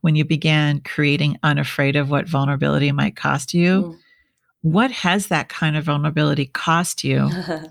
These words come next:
Speaker 1: And also, what has it given you?
Speaker 2: Yeah. I mean, it's cost us, it's felt like it cost us everything.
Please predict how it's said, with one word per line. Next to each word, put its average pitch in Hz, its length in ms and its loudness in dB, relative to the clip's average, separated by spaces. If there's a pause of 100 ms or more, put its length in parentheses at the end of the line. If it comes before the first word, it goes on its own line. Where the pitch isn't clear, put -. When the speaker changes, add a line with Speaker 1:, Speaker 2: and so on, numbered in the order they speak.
(460)
Speaker 1:
And 160 200 4
also, 165 480 2
what 151 220 0
has 151 160 -2
it 143 180 -4
given 143 340 -2
you? 147 160 -4 (480)
Speaker 2:
Yeah. 160 300 -2 (180)
I 185 240 2
mean, 165 220 2
it's 165 160 -2
cost 165 400 -4
us, 160 760 -4 (260)
it's 180 200 -4
felt 254 280 0
like 175 220 0
it - 140 -20
cost 147 320 -8
us - 420 -14
everything. - 640 -8